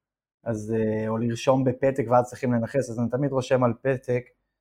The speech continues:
שבעברי שיחקתי כדורסל, ומעולם לא מנחשים שזה אני, תמיד זה אנשים אחרים, אז בעצם לא הרבה יודעים את זה, ובטח שמי שרואה את המטר שבעים גובה שלי, לא היה מאמין בזה, אבל, אה, אני בא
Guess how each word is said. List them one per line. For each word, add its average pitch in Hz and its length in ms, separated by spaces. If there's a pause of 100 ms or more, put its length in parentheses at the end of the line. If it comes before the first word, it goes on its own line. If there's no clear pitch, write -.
(240)
שבעברי 117 580
שיחקתי 123 480
כדורסל, 110 680 (200)
ומעולם 131 840
לא 110 140
מנחשים 110 400
שזה 107 320
אני, 110 180
תמיד 107 280
זה 110 120
אנשים 104 340
אחרים, 117 420 (680)
אז 113 180
בעצם 120 720 (640)
לא 151 140
הרבה 143 200
יודעים 113 360
את 107 100
זה, 113 140
ובטח 120 380
שמי 120 200
שרואה 120 360
את 120 120
המטר 117 320
שבעים 113 360
גובה 113 260
שלי, 104 280 (420)
לא 120 120
היה 117 140
מאמין 113 360
בזה, 110 260
אבל, 107 280
אה, 107 240 (420)
אני 117 720
בא 120 160